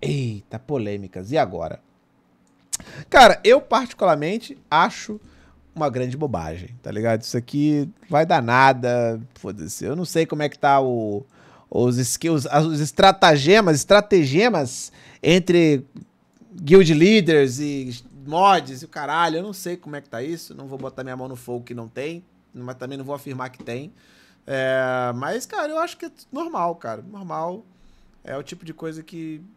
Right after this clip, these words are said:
faz sentido os caras fazerem um evento, chamar a galera que já tá jogando, chamar a galera experiente pra fazer a guerra, fazer um show bonito, pra mostrar a guerra de fato como ela é,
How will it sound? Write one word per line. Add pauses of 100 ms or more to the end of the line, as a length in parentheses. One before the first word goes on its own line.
(600)
faz
sentido (140)
os
caras
fazerem
um
evento, (260)
chamar
a
galera
que
já
tá
jogando,
chamar
a
galera
experiente (200)
pra
fazer
a
guerra, (160)
fazer
um
show
bonito, (260)
pra
mostrar
a
guerra
de
fato
como
ela
é,